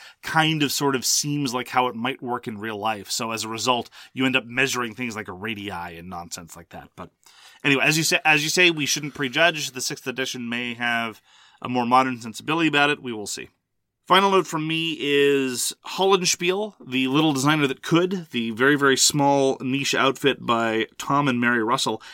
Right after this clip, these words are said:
is having a big sale. And if you haven't already played Meltwater, if you haven't already tried an Infamous Traffic, then, uh, or many of their other excellent little historical war games and non-historical war games,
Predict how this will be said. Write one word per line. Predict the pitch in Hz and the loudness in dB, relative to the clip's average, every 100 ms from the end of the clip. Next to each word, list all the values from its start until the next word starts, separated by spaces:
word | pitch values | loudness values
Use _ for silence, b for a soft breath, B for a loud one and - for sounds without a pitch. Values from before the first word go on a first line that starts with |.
| B | B
is | - 160 151 | 0 0 2
having | 175 202 196 185 | 0 0 -6 -6
a | 107 156 160 | -8 -2 -2
big | 127 180 180 | 2 2 2
sale. | - 185 185 92 60 - | -2 -2 -4 -6 -12 -12
And | 123 123 123 117 | -8 -6 -6 -6
if | 120 | -8
you | 135 | -6
haven't | 131 220 226 | 0 0 2
already | 165 170 156 | 0 2 0
played | - 156 135 | -2 -4 -2
Meltwater, | 135 151 110 113 269 b b b - | -2 -4 -6 -8 -12 b b b -10
if | 123 | -4
you | 143 | 0
haven't | 160 175 | 2 2
already | 165 151 139 | 2 0 -2
tried | - 147 147 | 0 2 2
an | 135 | 0
Infamous | 135 127 120 | -4 -8 -10
Traffic, | - 127 117 123 160 _ b b b - | -6 -4 -4 -6 -14 _ b b b -4
then, | 139 143 143 | -2 0 -4
uh, | - 143 147 143 139 | -2 4 6 6 2
or | 139 151 151 147 | 0 2 2 2
many | 139 165 185 | 0 2 2
of | |
their | 156 147 | 4 2
other | 151 165 139 127 | 4 4 4 2
excellent | 127 131 - 139 120 | -2 -2 -2 -4 -4
little | 123 120 113 107 | -4 -4 -4 -6
historical | 127 127 135 127 127 113 | -8 -6 -2 -2 -2 -2
war | 113 110 | -4 -2
games | 113 107 107 | -4 -4 -4
and | 104 107 | -4 -4
non-historical | 110 113 107 107 - - 113 - 101 95 95 | -2 -4 -4 -8 -10 -10 -8 -6 -6 -6 -8
war | 87 113 | -8 -6
games, | 190 277 | -6 -6